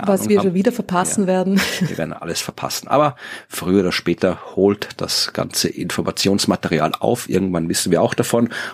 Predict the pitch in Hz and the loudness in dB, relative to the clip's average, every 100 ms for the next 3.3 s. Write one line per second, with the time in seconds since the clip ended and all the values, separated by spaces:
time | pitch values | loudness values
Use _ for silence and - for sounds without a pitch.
0 | - 98 85 82 98 90 85 82 - - | -12 -10 -10 -2 0 0 0 0 0 -4
1 | - - 104 110 107 - 85 92 80 - | -6 0 2 2 0 0 2 2 0 -2
2 | 80 - - - 76 - - - - 71 | -4 -4 -6 -2 0 -2 -4 -4 -4 -4
3 | - 85 | -2 -4